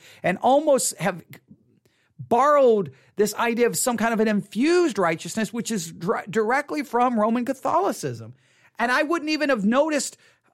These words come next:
so much of what Protestant Christianity was doing until, well, I decided to attend a Catholic university to work on a degree on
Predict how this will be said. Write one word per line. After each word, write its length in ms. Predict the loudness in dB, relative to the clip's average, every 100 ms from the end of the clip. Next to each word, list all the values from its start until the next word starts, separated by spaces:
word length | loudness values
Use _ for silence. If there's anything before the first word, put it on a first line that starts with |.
| -8
so 240 | 0 0
much 220 | 2 0
of 100 | 0
what 280 | 0 -2 -4
Protestant 560 | -4 -2 -2 -2 -6 -6
Christianity 600 | -8 -8 -6 -6 -4 -2
was 240 | 0 0
doing 560 | -2 -2 -2 -4 -8 -12 _ -10
until, 400 | -8 -2 0 0
well, 140 | 0
I 140 | -2 -4
decided 480 | -4 -2 -2 -2 -4
to 180 | -6 -6
attend 440 | -8 -4 -4 -4
a 100 | -8
Catholic 440 | -6 -6 -8 -12 -12
university 520 | -10 -8 -8 -6 -4
to 80 | -4
work 240 | -6 -4
on 120 | -4
a 60 | -4
degree 520 | -4 -6 -2 -2 -2
on 240 | -2 -6